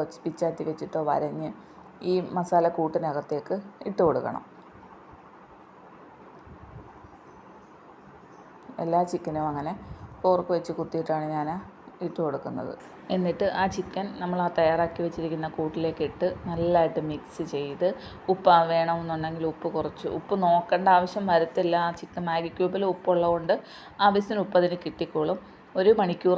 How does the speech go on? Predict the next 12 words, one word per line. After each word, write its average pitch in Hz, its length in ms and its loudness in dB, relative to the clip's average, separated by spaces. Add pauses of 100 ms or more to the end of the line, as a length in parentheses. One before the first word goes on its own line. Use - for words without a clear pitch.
(100)
റെസ്റ്റ് - 260 -2
ചെയ്യാൻ 170 260 2
വെച്ചിട്ടുണ്ടായിരുന്നു. 139 640 -4 (120)
വെച്ചിട്ടാണ് 175 520 2 (120)
ഞാനിത് 156 280 -2
അടുപ്പിൽ 156 260 -4 (100)
വെച്ചേക്കുന്നത്. 151 580 -4 (500)
അപ്പോൾ 196 220 4
അതിനകത്തുനിന്ന് 196 480 4
ആ 180 80 -4
ജ്യൂസ് 196 320 -4
ഇങ്ങനെ 185 220 -2